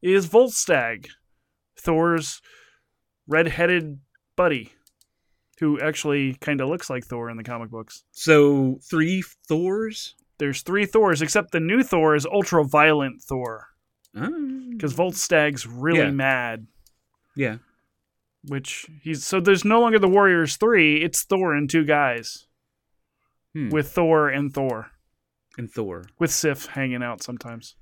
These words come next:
Speaker 2: Hard to keep track of sometimes.
Speaker 1: Yeah, we'll wait and see if that gets adapted to the movies. Thor Core.
Speaker 2: Hey, I want Beta Ray Bill.
Speaker 1: So do we. Everybody does.
Speaker 2: That's what I want.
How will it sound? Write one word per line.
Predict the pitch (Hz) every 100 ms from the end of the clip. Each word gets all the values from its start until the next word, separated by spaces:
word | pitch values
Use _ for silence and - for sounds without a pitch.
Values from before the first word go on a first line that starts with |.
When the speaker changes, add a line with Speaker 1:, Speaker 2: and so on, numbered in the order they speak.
| _ _ _ _
Speaker 2:
Hard | - 208
to | -
keep | 127 113
track | - 95 -
of | 87 -
sometimes. | 90 90 87 90 92 - _ -
Speaker 1:
Yeah, | 190
we'll | 170 202
wait | 214 220
and | 202
see | 185
if | 165
that | 160 156
gets | 156
adapted | 147 147 139 139
to | 135
the | 131
movies. | 135 127 123 - -
Thor | 156 147 151
Core. | 143 143 127 123 113 101 - - - _ _ _ _ -
Speaker 2:
Hey, | - 160 113 104 - -
I | 131 160 180 185 196 190 -
want | 117 117 - 107
Beta | 120 113 104
Ray | 98 92
Bill. | 87 - 85 - _ -
Speaker 1:
So | -
do | 269
we. | 294 339 170 -
Everybody | 226 285 220 156
does. | 135
Speaker 2:
That's | 143 -
what | 135
I | 98
want. | 78